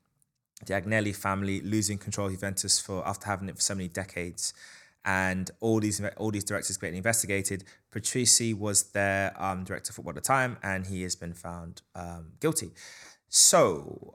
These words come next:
Mark, what's your take on this for Tottenham? I mean, it really is just, just been a horrible week for them. It's like the gift that keeps on giving. And, you know, I, I, on the one hand, I do feel sorry for the disarray,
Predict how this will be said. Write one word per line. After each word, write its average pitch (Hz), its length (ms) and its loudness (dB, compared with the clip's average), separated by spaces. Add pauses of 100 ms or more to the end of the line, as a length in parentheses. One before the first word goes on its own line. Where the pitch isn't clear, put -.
Mark, 135 320 2
what's 202 220 4
your 185 140 2
take - 360 -2
on 123 160 0
this 110 220 2
for - 100 -8
Tottenham? 95 320 -2
I 107 60 0
mean, 131 100 -2
it 135 220 0
really 220 180 0
is 160 160 4
just, - 240 0
just - 160 -2
been 143 120 -2
a 110 40 0
horrible 123 380 2
week 117 220 -4
for - 120 -10
them. 87 200 -4
It's 90 120 -4
like - 200 0
the 101 60 -8
gift - 360 -4
that - 160 -4
keeps - 280 -4
on 87 180 -8
giving. 90 440 -4
And, 95 340 -4
you 104 100 -6
know, 101 300 -2 (360)
I, 107 180 -8
I, 117 100 2 (260)
on 131 100 2
the 113 60 2
one 131 220 6
hand, 135 220 4
I 113 60 4
do 117 180 0
feel 104 200 -4
sorry 131 280 6
for 135 120 -4
the 120 80 0
disarray, 107 520 4